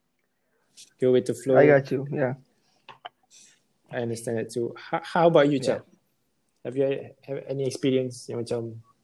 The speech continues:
Speaker 1: at your college je?
Speaker 2: About what?
Speaker 1: Yang kau rasa about anything lah yang kau stressed out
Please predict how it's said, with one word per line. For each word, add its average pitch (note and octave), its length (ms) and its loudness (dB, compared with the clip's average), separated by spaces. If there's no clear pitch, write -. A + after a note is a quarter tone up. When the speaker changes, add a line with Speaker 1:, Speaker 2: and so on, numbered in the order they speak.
Speaker 1:
at B2+ 100 -4
your A#2 80 0
college A2+ 380 -4
je? A#2 160 -4
Speaker 2:
About C#3+ 240 4
what? C3+ 220 6
Speaker 1:
Yang A#2 80 -10
kau A2 160 -2
rasa A2+ 480 -2
about B2 220 0
anything C#3 320 -2
lah C3+ 100 0
yang A#2+ 220 -2
kau A#2+ 80 0
stressed - 420 -4
out B2 220 0